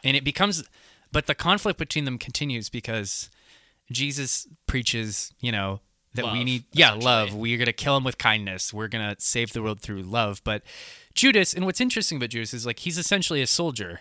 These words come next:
Speaker 2: Yeah.
Speaker 1: Like, he preaches,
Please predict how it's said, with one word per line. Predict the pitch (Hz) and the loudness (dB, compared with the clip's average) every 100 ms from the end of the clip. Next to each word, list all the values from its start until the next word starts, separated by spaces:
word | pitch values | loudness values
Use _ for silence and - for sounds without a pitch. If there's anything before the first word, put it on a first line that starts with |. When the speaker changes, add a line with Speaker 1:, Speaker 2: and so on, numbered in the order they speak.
| _ | _
Speaker 2:
Yeah. | 170 - - - | -4 -4 -6 -8
Speaker 1:
Like, | 127 - | -6 -2
he | 170 180 175 165 165 - | 2 2 2 0 -2 -2
preaches, | 139 127 127 120 113 - - - | 0 0 2 0 0 -2 -2 -6